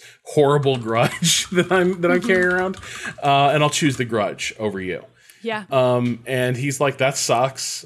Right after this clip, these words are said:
Speaker 1: Uh, okay." And
Speaker 2: Yeah.
Speaker 1: he
Speaker 2: I mean,
Speaker 1: stays
Speaker 2: I interpreted it more as, like, her love for her father made it impossible. But I, uh, the grudge, I guess, is the other half of that, other side of that coin is,
Speaker 1: Yeah.
Speaker 2: is that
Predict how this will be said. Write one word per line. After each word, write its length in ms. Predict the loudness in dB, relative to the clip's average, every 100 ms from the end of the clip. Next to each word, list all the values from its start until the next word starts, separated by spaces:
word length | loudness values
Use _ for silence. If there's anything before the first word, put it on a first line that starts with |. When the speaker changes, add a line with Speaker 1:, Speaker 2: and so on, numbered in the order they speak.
| -12
Speaker 1:
Uh, 480 | -6 -4 -2 -2 -4 -8 -10
okay." 400 | -6 -2 -2 -4 _ -8
And 460 | -2 -2 -2 -4 -8 -8
Speaker 2:
Yeah. 220 | -6 -4 -2
Speaker 1:
he 0 |
Speaker 2:
I 20 |
mean, 60 | -2
Speaker 1:
stays 320 | 2 2 4
Speaker 2:
I 80 | 2
interpreted 480 | 2 0 0 0 4
it 100 | 2
more 220 | 2 -4
as, 140 | -2 -4
like, 160 | -4
her 140 | -6 -4
love 200 | -4 -6
for 120 | -8
her 140 | -10
father 580 | -8 -4 -4 -4 -6 -10
made 200 | -10 -10
it 100 | -10
impossible. 680 | -10 -8 -6 -6 -8 -8 -8 0
But 140 | 4
I, 80 | 4
uh, 240 | 4 2
the 220 | 0 -4 -4
grudge, 420 | 2 2 2 -2
I 80 | -6
guess, 240 | -6 -6
is 80 | -6
the 140 | -6
other 320 | -6 -6 -8 -6
half 220 | -4 -4
of 120 | -4
that, 260 | -4 -6 -4
other 180 | -2 0
side 140 | 2 2
of 60 |
that 160 | 0 0
coin 440 | -2 -2 -2 -6
is, 240 | -8 -2 2
Speaker 1:
Yeah. 180 | 2
Speaker 2:
is 220 | 2 -2 -4 -6
that 220 | -8